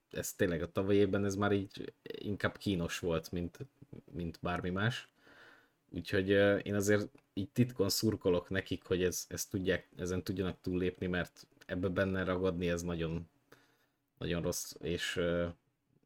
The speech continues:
ez akkor tényleg ilyen vége láthatatlan szakadékba merülés az egész.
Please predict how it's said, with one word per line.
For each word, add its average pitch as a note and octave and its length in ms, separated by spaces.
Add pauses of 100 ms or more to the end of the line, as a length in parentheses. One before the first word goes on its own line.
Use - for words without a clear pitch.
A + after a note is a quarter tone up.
(300)
ez - 80
akkor E2+ 440
tényleg E2 260
ilyen E2 240
vége F2+ 260
láthatatlan F2 600
szakadékba F2 920
merülés F#2 500
az F2+ 120
egész. G2+ 360